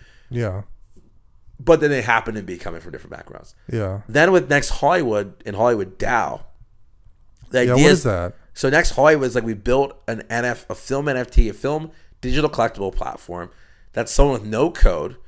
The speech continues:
Speaker 2: with no technology skills whatsoever, can go create their own N F T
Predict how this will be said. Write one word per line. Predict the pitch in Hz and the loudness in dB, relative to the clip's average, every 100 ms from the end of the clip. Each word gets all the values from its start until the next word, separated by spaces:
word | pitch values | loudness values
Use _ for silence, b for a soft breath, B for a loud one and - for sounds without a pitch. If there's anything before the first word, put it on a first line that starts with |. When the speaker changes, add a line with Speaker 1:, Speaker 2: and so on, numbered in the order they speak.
| - - - - | -20 -20 -18 -8
Speaker 2:
with | 113 107 | -8 -8
no | 113 120 131 139 139 127 - - - | -4 0 2 2 2 0 -8 -2 4
technology | 131 123 120 120 | 4 2 -6 -6
skills | 113 117 104 | -4 -2 -2
whatsoever, | 107 - 98 87 92 - b b b - | 0 0 0 -2 -8 -10 b b b -2
can | 123 104 | -2 0
go | 110 113 139 | 0 0 0
create | - 123 117 | 2 2 0
their | - 104 | -4 -2
own | 107 123 | 0 -2
N | 120 | -2
F | 120 | 2
T | - 110 | 6 6